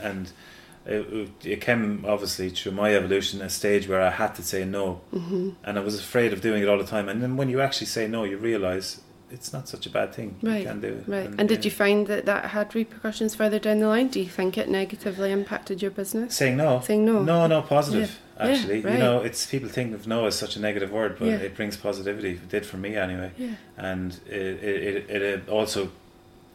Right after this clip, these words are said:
Speaker 1: um, goes into that whole value of yourself sort of thing.
Speaker 2: Mm.
Speaker 1: You realise your own value a little bit more when you do say no. That actually
Speaker 2: Yeah.
Speaker 1: people are willing to offer you more, or they
Speaker 2: Mm-hmm.
Speaker 1: really want your services. Or,
Speaker 2: Yeah.
Speaker 1: yeah.
Speaker 2: And it also means that those things that you've said yes to,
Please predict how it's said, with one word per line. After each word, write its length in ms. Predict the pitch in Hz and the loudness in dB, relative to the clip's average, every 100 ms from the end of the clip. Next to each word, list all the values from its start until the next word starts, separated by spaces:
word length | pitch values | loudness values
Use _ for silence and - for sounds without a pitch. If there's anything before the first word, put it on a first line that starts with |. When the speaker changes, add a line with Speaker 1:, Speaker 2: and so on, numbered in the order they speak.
| - - | -18 -8
Speaker 1:
um, 280 | 101 95 95 | -6 -6 -2
goes 240 | 101 98 | 0 0
into 160 | 98 95 | -2 0
that 160 | 95 | 0
whole 340 | 98 101 95 92 | 2 2 2 0
value 460 | 98 98 98 95 | 2 2 2 2
of 120 | 92 | 2
yourself 400 | 92 85 101 98 | -2 -2 -2 -2
sort 240 | - 98 92 | -2 -2 -4
of 60 | |
thing. 300 | 85 101 98 90 - - | -4 -6 -6 -10 -16 -10
Speaker 2:
Mm. 220 | 208 196 95 | -6 -4 -4
Speaker 1:
You 80 | 92 | -2
realise 680 | 98 98 95 92 90 - - | 0 2 2 0 -4 -10 -12
your 180 | 98 95 | -8 -4
own 200 | 98 92 | -4 0
value 340 | 98 98 92 | 0 2 0
a 20 | |
little 180 | 92 92 | 0 -4
bit 140 | 95 95 | -4 -4
more 200 | 98 92 | -4 -2
when 140 | 92 | -4
you 60 | 90 | -4
do 180 | 110 | -4
say 200 | 104 98 90 | -4 -4 -4
no. 240 | 90 87 - - - | -6 -8 -14 -20 -18
That 140 | 98 95 - | -16 -16 -14
actually 300 | 95 - 95 | -12 -10 -10
Speaker 2:
Yeah. 160 | - 95 | -8 -8
Speaker 1:
people 180 | 95 95 | -6 -4
are 40 | |
willing 240 | 95 95 87 | -2 -4 -4
to 140 | 95 | -4
offer 200 | 95 - | -6 -4
you 80 | 92 | -6
more, 460 | 95 98 98 98 92 | -4 -2 2 2 2
or 140 | 90 | 0
they 140 | 95 | -2
Speaker 2:
Mm-hmm. 140 | 92 95 | 0 0
Speaker 1:
really 180 | 95 92 | 0 -2
want 280 | 95 95 | -4 -8
your 60 | - | -12
services. 640 | - 98 95 95 95 92 | -6 -4 -4 -8 -10 -12
Or, 100 | 98 98 | -14 -10
Speaker 2:
Yeah. 160 | 104 101 - - - | -8 -8 -12 -20 -16
Speaker 1:
yeah. 300 | 104 101 98 95 - - - | -12 -10 -12 -16 -20 -20 -8
Speaker 2:
And 100 | 226 | -2
it 40 | 226 | -2
also 260 | 240 - | -2 -2
means 220 | 208 208 202 | 2 2 0
that 100 | - | -2
those 200 | 208 - | -6 -4
things 220 | 208 196 | -2 -2
that 60 | - | -4
you've 140 | 185 | -8
said 200 | - 185 | -8 -8
yes 320 | 190 185 196 - | -6 -8 -8 -8
to, 320 | 165 160 | -6 -4